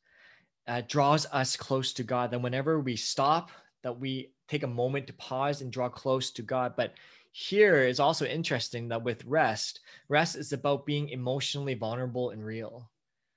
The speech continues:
That in the, that's another way to sharpen your axe. That when we rest and we Sabbath and we take a break from our work, that it's a way for us to be emotionally vulnerable and real. Here,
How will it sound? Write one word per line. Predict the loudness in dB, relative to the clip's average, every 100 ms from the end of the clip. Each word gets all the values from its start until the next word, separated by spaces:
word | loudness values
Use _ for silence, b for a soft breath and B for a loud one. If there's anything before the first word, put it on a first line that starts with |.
| _ _ _ _
That | -8 -4
in | -2 0 -2
the, | -4
that's | 2 2 2
another | 2 4 6
way | 6 4
to | 4
sharpen | 2 2 2 0 -4
your | -4
axe. | -6 -10 -18 -18 _ _ _ _ _ -6
That | -6 -6 -8
when | -4
we | -2
rest | 0 2 2 0 -8 -10
and | -10 -6
we | -6
Sabbath | -4 -2 0 2 2 0
and | -10 -12
we |
take | -6 -4 -4
a |
break | -4 -2 -2 -4 -10
from | -8 -8 -8 -12 -18 -12
our | -8 -6
work, | -4 -2 -2 -2 -14 B B B -8
that | -8
it's | -6 -6
a |
way | 0 0
for | 0 -4
us | -8
to | -8
be | -10 -6 -4 -4
emotionally | -6 -4 -2 -2 -4 -6
vulnerable | -4 -4 -4 -4 -4 -4
and | -6 -2
real. | 4 4 4
Here, | -2 2 6 6 6